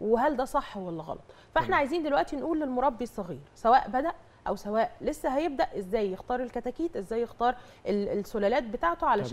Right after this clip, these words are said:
Speaker 2: تمام.
Speaker 1: ده يساهم في تنمية، آه، ال-، المشروع بتاعه.
Speaker 2: تمام.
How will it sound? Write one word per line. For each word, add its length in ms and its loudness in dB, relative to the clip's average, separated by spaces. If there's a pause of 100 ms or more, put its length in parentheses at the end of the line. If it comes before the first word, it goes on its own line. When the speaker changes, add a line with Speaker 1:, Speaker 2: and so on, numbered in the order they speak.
Speaker 2:
تمام. 100 -2
Speaker 1:
ده 120 2
يساهم 480 0
في 240 -6 (260)
تنمية، 340 0 (220)
آه، 720 -6
ال-، 260 -8
المشروع 400 -8
بتاعه. 260 -16
Speaker 2:
تمام. 280 -6